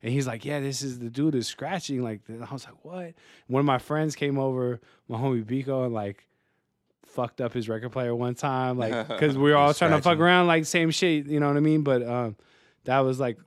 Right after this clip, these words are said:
Speaker 1: you know, my al-, my dad always influenced me, like, with
Speaker 2: I
Speaker 1: shit
Speaker 2: just
Speaker 1: like
Speaker 2: watched
Speaker 1: that.
Speaker 2: that Jam Master Jay, um,
Speaker 3: Documentary
Speaker 2: documentary
Speaker 3: on
Speaker 2: on
Speaker 3: Netflix.
Speaker 2: Netflix. Yeah.
Speaker 3: Yeah.
Speaker 2: There was another one that I, I thought that was the one that they did that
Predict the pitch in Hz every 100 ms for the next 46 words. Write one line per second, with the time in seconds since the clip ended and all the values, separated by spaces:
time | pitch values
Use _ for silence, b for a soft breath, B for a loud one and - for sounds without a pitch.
0 | _ _ 156 135 135 139 147 156 151 147
1 | 156 147 139 131 127 123 127 110 - 104
2 | 101 98 95 104 104 107 98 98 95 90
3 | 80 92 92 90 85 80 87 95 101 90
4 | 85 82 82 80 82 82 _ - - 92
5 | - 92 85 90 92 82 90 92 85 82
6 | 87 90 82 85 85 _ b b b 127
7 | 180 143 113 151 147 123 107 98 90 101
8 | 95 98 - - - 135 - 110 107 90
9 | 95 95 90 - 87 80 95 101 92 -
10 | 87 80